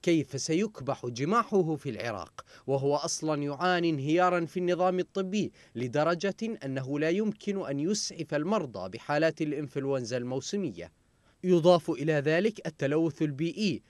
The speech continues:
ووجود آلاف الأسباب المساعدة على انتشار الأوبئة بشكل سريع. فكم مرة يجب أن يسقط هذا النظام الفاسد حتى تحقق العدالة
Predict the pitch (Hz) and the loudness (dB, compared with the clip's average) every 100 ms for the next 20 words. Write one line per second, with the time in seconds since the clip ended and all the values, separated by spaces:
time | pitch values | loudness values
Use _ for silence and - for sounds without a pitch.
0 | _ 127 147 147 151 185 190 - 151 160 | _ -2 0 2 2 2 2 0 0 2
1 | 175 202 - 202 139 - 143 175 180 170 | 4 2 2 -4 -4 -2 2 2 2 -2
2 | 160 - 160 208 208 196 190 120 110 - | -2 0 0 0 0 0 0 -2 -6 -6
3 | 139 - 170 170 175 196 208 170 143 151 | -10 0 2 4 2 4 2 2 2 2
4 | 143 - 139 - 143 135 - 196 160 104 | 0 -6 -8 -4 -4 -2 0 0 0 -6
5 | - - - _ _ _ _ 143 139 147 | -10 -20 -20 _ _ _ _ -8 -4 -4
6 | 131 123 139 160 175 175 190 180 160 147 | -4 -2 -2 0 0 0 -2 0 0 2
7 | 180 139 160 147 151 131 113 127 - - | 0 0 -4 -2 -4 -4 -6 -6 -8 -8
8 | 160 147 95 107 139 151 151 151 143 175 | -4 -4 -4 -6 -2 -2 0 -2 2 4
9 | 226 226 214 202 120 - 104 - _ _ | 4 2 0 -2 -2 -6 -8 -14 _ _
10 | _ - 131 _ 139 123 - 123 170 170 | _ -12 -12 _ -6 -6 -8 -4 -2 -2
11 | - 120 123 113 - 131 127 113 - 104 | -4 -6 -4 -4 -6 -4 -4 -4 -6 -10
12 | 95 | -10